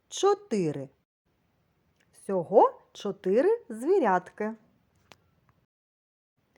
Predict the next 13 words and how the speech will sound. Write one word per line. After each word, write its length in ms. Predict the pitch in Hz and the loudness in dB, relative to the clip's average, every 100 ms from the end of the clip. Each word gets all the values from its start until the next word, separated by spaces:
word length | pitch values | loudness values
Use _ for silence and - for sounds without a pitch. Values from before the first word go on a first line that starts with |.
| _ _ - | _ _ 2
Кожного 540 | 269 233 214 180 180 151 | 4 4 0 -6 -8 -6
гостя 460 | 302 554 - 175 143 _ _ | 0 0 0 -8 -8 _ _
білочка 540 | 165 226 415 - - 185 | -6 -2 -2 -2 -6 -8
пригостила 800 | 170 165 165 156 - 208 330 220 | -6 -6 -8 -10 -8 -4 -2 -2
млинцем. 720 | 175 294 381 - 175 160 160 _ _ 196 | -2 -4 -4 -6 -10 -8 -12 _ _ -10
Зайчикові, 880 | 254 247 214 220 233 - 277 294 320 _ _ - | -2 0 -2 -6 -14 -10 -8 -8 -14 _ _ -8
їжачкові, 960 | 330 302 196 190 - - 156 165 247 349 _ _ _ _ _ | -4 -2 -4 -6 -16 -16 -12 -10 -12 -16 _ _ _ _ _
лисеняткові 1200 | 240 294 - 220 175 151 139 139 - 240 269 330 - _ _ _ _ | -10 -10 -8 -8 -6 -10 -12 -16 -12 -12 -12 -16 -20 _ _ _ _
та 160 | - 539 | -4 -4
собі. 600 | - 269 233 170 180 175 - _ _ _ | -4 -6 -8 -8 -12 -12 -18 _ _ _
Скільки 600 | - - 190 240 440 - | -20 -18 -10 -6 0 2
всього 520 | 494 - 403 320 302 262 | 2 2 0 2 2 2
млинців? 580 | 269 285 320 - 165 | 0 -2 -4 -8 -10